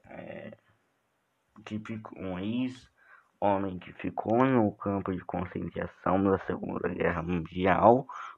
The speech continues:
morto com uma plaquinha dos nazistas. O principal suspeito era um ex-oficial nazista que massacrou milhares durante a Segunda Guerra. E,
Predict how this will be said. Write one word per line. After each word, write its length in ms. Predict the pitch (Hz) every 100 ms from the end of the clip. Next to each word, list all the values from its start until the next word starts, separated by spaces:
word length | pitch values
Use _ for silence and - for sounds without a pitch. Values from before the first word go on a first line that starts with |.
| -
morto 760 | 135 147 143 143 - 123 139 - _ _ _ _ -
com 160 | - 135
uma 220 | 127 120
plaquinha 640 | - 117 - - 92 92 92
dos 400 | - 98 104 101
nazistas. 640 | 107 117 110 90 - - - - - - - -
O 80 | -
principal 500 | 147 143 - 107 95
suspeito 840 | - - - 123 113 131 147 139 -
era 220 | 98 87
um 140 | 92
ex-oficial 880 | 85 80 - 87 - 87 - 101 90
nazista 640 | 101 120 113 117 120 _ -
que 180 | - 104
massacrou 500 | 107 107 107 - 101
milhares 680 | 113 113 101 92 104 113 - - - -
durante 520 | - 139 113 107 110
a 40 | 104
Segunda 640 | 117 110 104 107 113 120 _ _ _
Guerra. 400 | 110 92 - 90 _ _ _ _ _ _ _ - - - _ _
E, 400 | 147 156 151 165